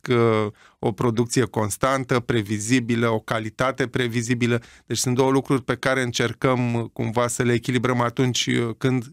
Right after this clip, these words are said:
alegem cu portofelul la supermarket, pentru că asta facem până la urmă. Uh, în ultimii ani, cei drept, au început, uh,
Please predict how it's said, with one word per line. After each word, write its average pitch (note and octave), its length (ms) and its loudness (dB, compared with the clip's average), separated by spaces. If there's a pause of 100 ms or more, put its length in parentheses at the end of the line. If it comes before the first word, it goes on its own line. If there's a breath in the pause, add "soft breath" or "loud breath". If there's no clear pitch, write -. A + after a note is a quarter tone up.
(200)
alegem B2+ 400 0
cu A#2+ 140 -4
portofelul A#2 760 0 (180)
la A2 280 0
supermarket, A2+ 680 -4
pentru A2 200 -6
că B2 80 0
asta A#2 200 -4
facem A2+ 300 -6
până A#2+ 200 -6
la A2+ 100 0
urmă. D3+ 240 0 (500 loud breath)
Uh, C3+ 220 4
în C#3 120 4
ultimii C#3+ 360 4
ani, D3 120 2
cei C3+ 160 2
drept, C3+ 360 -2
au B2+ 260 2
început, B2+ 480 -2
uh, C3 100 0